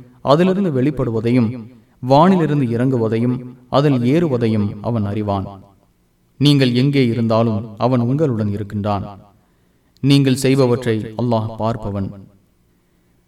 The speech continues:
வானங்கள் மற்றும் பூமியின் அதிகாரம் அவனுக்கே உரியது. காரியங்கள் யாவும்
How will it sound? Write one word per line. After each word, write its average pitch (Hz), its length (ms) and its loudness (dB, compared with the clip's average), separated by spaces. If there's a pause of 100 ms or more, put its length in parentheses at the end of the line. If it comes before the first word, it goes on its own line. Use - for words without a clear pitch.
(180)
வானங்கள் 175 420 6
மற்றும் 127 340 -2
பூமியின் 127 360 2
அதிகாரம் 110 600 -2 (120)
அவனுக்கே 127 480 0
உரியது. 104 640 -6 (480)
காரியங்கள் 123 580 4
யாவும் 113 560 -2